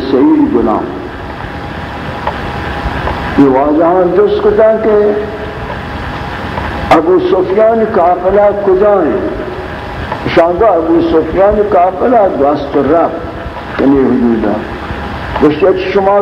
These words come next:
کئی امراہ کئی گونے شان آوازاں سے ہی نہ ہم زمان آوازیں گمان چیز ہمشہ کہ انگا ابو سفیان ما دیما دینے گری۔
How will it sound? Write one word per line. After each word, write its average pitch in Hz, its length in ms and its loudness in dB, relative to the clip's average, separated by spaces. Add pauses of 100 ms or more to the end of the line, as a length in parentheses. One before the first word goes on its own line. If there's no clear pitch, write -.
کئی 262 240 2
امراہ 196 400 2 (300)
کئی 226 300 4
گونے 170 480 2
شان 143 360 0 (640)
آوازاں 151 720 2
سے 196 60 4
ہی 196 180 4
نہ 226 80 4
ہم 180 320 2
زمان 147 300 4
آوازیں 156 440 2
گمان 156 420 2 (100)
چیز 165 240 4
ہمشہ 185 360 2 (160)
کہ - 60 2
انگا 180 240 4
ابو 170 260 2
سفیان 175 520 2
ما 180 320 2 (480)
دیما 151 380 2 (340)
دینے 151 320 4
گری۔ 110 260 0